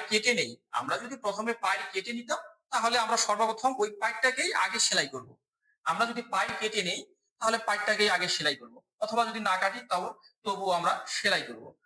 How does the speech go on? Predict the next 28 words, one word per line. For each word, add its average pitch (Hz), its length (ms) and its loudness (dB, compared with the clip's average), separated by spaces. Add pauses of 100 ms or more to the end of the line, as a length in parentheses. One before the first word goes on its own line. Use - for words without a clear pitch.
(160)
ঠিক - 340 -6
এভাবে 185 300 2
আমরা 180 160 2
সেলাই 160 320 0
করব। 151 320 -10 (280)
সেলাই 190 340 2
করার 185 360 2
পরে, 160 440 0 (240)
সেলাই 185 300 0
করার 185 240 2
পরে 185 300 2
এখানে 185 300 0
যে 180 120 2
পাড় 160 300 4
আছে, 180 300 2 (340)
দুইটা 220 320 -2
পাড় 165 260 2
আছে, - 260 -2
সে - 200 2
দুইটা 202 280 -2
পাড় 185 220 4
কিন্তু 190 260 -8 (200)
বড় 180 180 4
পাড়, 131 240 0 (600)
এই 165 140 -2
যে 156 100 0
বড় 170 320 0
পাড় - 160 0